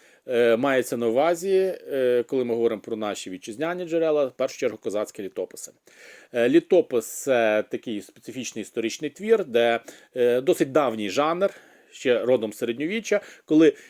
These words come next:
м, е, події описуються по рокам. Такий то рік сталося таке, то наступний рік сталося інше. Е, таких літописів у нас є, е, три. Літопис Самовиця, літопис Грам'янки, Граб'янки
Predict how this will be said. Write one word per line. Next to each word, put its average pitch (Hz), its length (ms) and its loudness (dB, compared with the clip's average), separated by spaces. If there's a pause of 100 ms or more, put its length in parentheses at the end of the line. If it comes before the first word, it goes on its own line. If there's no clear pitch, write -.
(160)
м, 139 220 -10
е, 135 220 4
події 156 920 2
описуються 123 540 2
по 123 140 -4
рокам. 92 440 -4
Такий 143 260 -4
то 196 160 0
рік 262 220 -8
сталося 151 420 0
таке, 101 360 -4
то 117 100 -8
наступний 147 480 -10
рік 110 140 -12
сталося 123 400 -6
інше. 92 340 -14 (380)
Е, 139 260 4
таких 185 360 -2
літописів 175 800 -2
у 143 100 -8
нас 143 460 -6
є, 127 680 -4 (100)
е, 120 300 -2
три. 196 520 -2 (360)
Літопис 135 440 -2
Самовиця, 170 1000 -2
літопис 143 440 -6
Грам'янки, 175 720 -4
Граб'янки 147 920 0